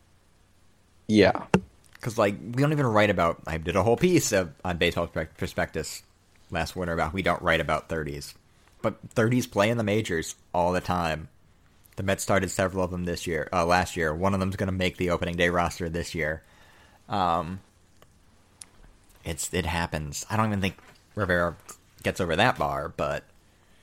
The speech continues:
Speaker 2: you know, twenties <laughs> play in the majors too sometimes. And yeah,
Speaker 1: Yeah.
Speaker 2: usually it's for a week or two.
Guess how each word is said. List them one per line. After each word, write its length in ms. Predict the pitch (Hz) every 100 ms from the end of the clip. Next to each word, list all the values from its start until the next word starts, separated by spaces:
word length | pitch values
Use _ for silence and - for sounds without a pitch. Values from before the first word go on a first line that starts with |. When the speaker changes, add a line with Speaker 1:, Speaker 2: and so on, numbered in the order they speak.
| _ _ _ _ _ _ _ _ -
Speaker 2:
you 80 | 117
know, 60 |
twenties 400 | 123 - 127 131
<laughs> 80 | -
play 160 | 85 85
in 80 | 143
the 80 |
majors 480 | - 120 113 117 104
too 220 | - 117
sometimes. 840 | 113 85 85 90 82 - - - - - _ _ _ _ - - - - - - -
And 100 | 196
yeah, 140 | 170 98
Speaker 1:
Yeah. 80 |
Speaker 2:
usually 220 | 120 131 127
it's 100 | -
for 140 | 117
a 60 | 101
week 220 | 98 -
or 80 | -
two. 300 | 58 -